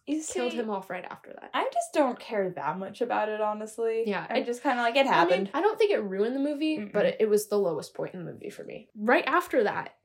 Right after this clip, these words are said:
Speaker 2: I was fine. It was just that one moment, just, like, right there, that I was
Speaker 1: Mm-hmm.
Speaker 2: just like, "Why?"
Speaker 1: I do think his sacrifice
Speaker 2: His sacrifice.
Speaker 1: was very meaningful.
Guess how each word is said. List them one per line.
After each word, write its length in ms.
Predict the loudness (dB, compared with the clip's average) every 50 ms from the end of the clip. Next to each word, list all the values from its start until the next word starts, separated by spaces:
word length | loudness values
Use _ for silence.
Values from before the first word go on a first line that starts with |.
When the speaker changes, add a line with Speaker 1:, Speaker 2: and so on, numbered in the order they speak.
| _ -2
Speaker 2:
I 100 | -2 0
was 240 | 0 0 -2 -2
fine. 440 | -2 -2 0 0 0 -2 -4 -8 -10 -6
It 80 | -4 -2
was 160 | -2 -2 -2
just 300 | -2 -2 -2 -4 -2 0
that 240 | 0 2 2 0 -2
one 240 | -2 0 0 2 2
moment, 340 | 2 0 0 -2 -4 -8 -12
just, 180 | -14 -14 -14
like, 140 | -14 -14 -14
right 320 | -8 -4 -2 -2 -2 0 0
there, 400 | 0 0 0 -2 -6 -8 -8 _ -6
that 120 | -4 -2
I 100 | -2 -2
was 100 | -2 -2
Speaker 1:
Mm-hmm. 60 | -4 -4
Speaker 2:
just 100 | -4 -4
like, 240 | -4 -6 -6 -12 _
"Why?" 280 | -8 -4 -4 -2 0 0
Speaker 1:
I 60 | -2
do 220 | -2 -4 -4 -6 -6
think 260 | -6 -8 -10 -12 -12
his 200 | -12 -12 -12 -8
sacrifice 960 | -6 -6 -6 -6 -8 -10 -12 -8 _ -4 -2 -2 -2 -4 -8 -10 -14 -18 -12 -8
Speaker 2:
His 180 | -6 -6 -4 -4
sacrifice. 480 | -6 -6 -8 -8 -12 -12 -12 -10 -4 0
Speaker 1:
was 180 | 0 0 0 -2
very 300 | -6 -8 -8 -8 -10 -14
meaningful. 400 | -16 -18 -18 -16 -2 2 2